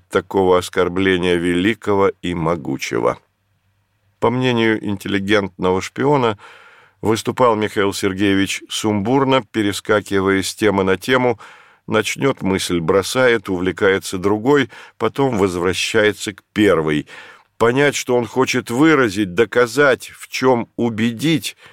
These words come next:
было решительно невозможно. Любопытные по поводу ситуации "Витязь на распутье" наблюдения Александра Николаевича Яковлева.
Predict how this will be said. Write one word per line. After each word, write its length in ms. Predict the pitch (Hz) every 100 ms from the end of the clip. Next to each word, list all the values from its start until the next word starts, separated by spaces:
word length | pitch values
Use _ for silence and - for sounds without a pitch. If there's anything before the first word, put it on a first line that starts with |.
| - _ -
было 460 | 101 127 131 127
решительно 840 | 120 120 120 - 131 127 113 113 113
невозможно. 720 | 110 107 101 85 73 67 58 _ _ _ _ _ _ _ _ _ _ _ _ _ _ _ _
Любопытные 840 | 98 110 110 117 120 113 104 98 85 _ _ -
по 120 | 92
поводу 420 | - 98 92 87
ситуации 720 | 85 92 - 98 95 - 92 90
"Витязь 380 | 95 90 87
на 100 | 90
распутье" 640 | 87 90 - 110 98 98 90 - - - - - -
наблюдения 720 | 98 113 101 113 107 120 113 110
Александра 580 | 107 - 123 117 107
Николаевича 800 | 110 107 107 104 107 104 104 -
Яковлева. 880 | 110 101 110 85 80 73 71 65 65